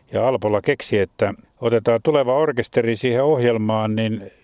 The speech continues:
sen enempää miettimättä hän totesi, että pannaan sen nimeksi Humppaveikot. Ja, ja Aune Ala-, Alatuuhonen Haarla oli silloin sitten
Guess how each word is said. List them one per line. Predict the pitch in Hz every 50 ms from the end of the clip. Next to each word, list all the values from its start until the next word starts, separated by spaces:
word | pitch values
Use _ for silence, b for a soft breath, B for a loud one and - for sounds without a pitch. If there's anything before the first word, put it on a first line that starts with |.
| _ _
sen | - - 120 127
enempää | 131 123 123 120 - - 120 117
miettimättä | 117 127 127 117 - - 110 107 107 - - 113
hän | 110 117 113
totesi, | 123 120 104 120 110 101 117
että | 107 - 117
pannaan | - 127 123 120 123 117 107
sen | 123 127
nimeksi | 127 120 117 - - 117
Humppaveikot. | 135 156 131 107 - _ - 127 120 139 147 127 104 92 - - - - _ - - B B B B B B B B B B B B B B B B B B B _ -
Ja, | 117 98 101 101 95 92 107
ja | 110 104 104
Aune | 104 113 120 120 120 113 110 110 104 107 110 107 101 104 98 95 101
Ala-, | 104 117 117 117 110 107 - 113 113
Alatuuhonen | 113 113 107 104 - 113 110 104 104 110 110 104
Haarla | 104 117 117 110 - 113 110
oli | 110 110 110 101
silloin | 113 117 110 113 110
sitten | - - - - - 113 107 107